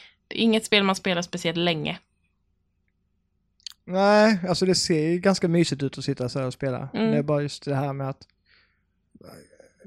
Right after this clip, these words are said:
Speaker 2: någon gång kommer man väl till sånt att, "Jaha, är det något, ska man, är det något mer? Händer det något mer?" Eller är
Speaker 1: Ja,
Speaker 2: det
Speaker 1: och
Speaker 2: bara
Speaker 1: den punkten kom ganska tidigt för oss.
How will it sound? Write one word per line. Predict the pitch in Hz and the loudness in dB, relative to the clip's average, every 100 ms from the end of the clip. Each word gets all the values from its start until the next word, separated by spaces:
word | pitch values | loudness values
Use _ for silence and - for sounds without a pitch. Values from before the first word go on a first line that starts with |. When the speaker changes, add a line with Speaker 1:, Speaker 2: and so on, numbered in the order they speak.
| 214 - | -18 -6
Speaker 2:
någon | 180 170 | -4 0
gång | 175 | -2
kommer | - 180 156 | 0 0 0
man | 151 | -2
väl | 147 | -4
till | 156 | -4
sånt | 147 156 143 | -4 -6 -6
att, | 147 | -6
"Jaha, | 156 156 165 - - | -2 -2 -2 -6 -12
är | |
det | 160 | -8
något, | 156 151 - - | -8 -8 -12 -20
ska | - 165 | -12 -8
man, | 156 | -8
är | 160 | -6
det | |
något | 156 151 | -6 -6
mer? | 160 139 135 | -4 -4 -2
Händer | 165 131 143 | -2 -2 -4
det | |
något | 165 156 | -4 -2
mer?" | 165 123 | -4 -4
Eller | - 123 127 | -6 -6 -2
är | |
Speaker 1:
Ja, | 220 | 0
Speaker 2:
det | |
Speaker 1:
och | - | 0
Speaker 2:
bara | 151 | 2
Speaker 1:
den | 214 233 | 2 4
punkten | 240 196 196 196 | 4 2 2 0
kom | 180 | 0
ganska | 175 170 - | 0 -2 -4
tidigt | - 208 160 185 220 | -4 -4 -2 -2 -2
för | 190 | -2
oss. | - - | -2 -4